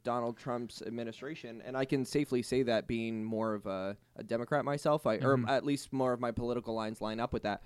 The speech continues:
Speaker 2: Yeah.
Speaker 1: But, uh, yeah, so under Donald Trump's administration, he recently, I think it was,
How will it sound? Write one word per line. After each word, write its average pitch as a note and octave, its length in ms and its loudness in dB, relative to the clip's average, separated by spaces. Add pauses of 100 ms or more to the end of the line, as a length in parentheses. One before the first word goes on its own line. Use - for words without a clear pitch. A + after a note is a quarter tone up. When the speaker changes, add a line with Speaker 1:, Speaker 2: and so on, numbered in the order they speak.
Speaker 2:
Yeah. C3 300 2
Speaker 1:
But, A#2+ 260 6
uh, A2+ 400 6
yeah, G3+ 220 6
so C#3 180 2
under D#3 160 0
Donald C#3+ 300 0
Trump's D3 260 -4
administration, C3+ 580 -2
he A#2 140 -6
recently, A2+ 480 -4
I - 20 0
think E3 200 -4
it D3+ 60 2
was, A#2 200 2